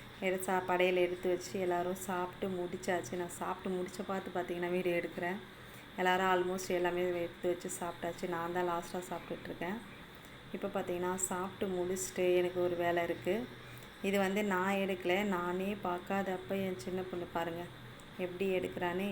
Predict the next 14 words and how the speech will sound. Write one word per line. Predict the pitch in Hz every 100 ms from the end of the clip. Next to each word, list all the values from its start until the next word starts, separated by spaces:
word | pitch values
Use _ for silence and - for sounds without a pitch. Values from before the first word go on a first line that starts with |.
| 180
"என்னம்மா | 175 190 196 196
எடுக்கிற?" | 180 180 185 175
அப்படின்னா | 170 170 202 226
பார்த்தா | 175 180
வீடியோ | 180 185 185 175
எடுத்துட்ருக்கா, | 170 - - 175 170 165
எல்லாரையும் | 170 170 180
சுத்தி | 185 180
சுத்தி | 180 175 180
காமிச்சிட்ருக்கா, | 170 170 175 180 175 - 165
அவங்க | 170 170
ஆயா, | 170 170 175 175
தாத்தா | 165 175 170
எல்லாரையும். | 170 165 165 180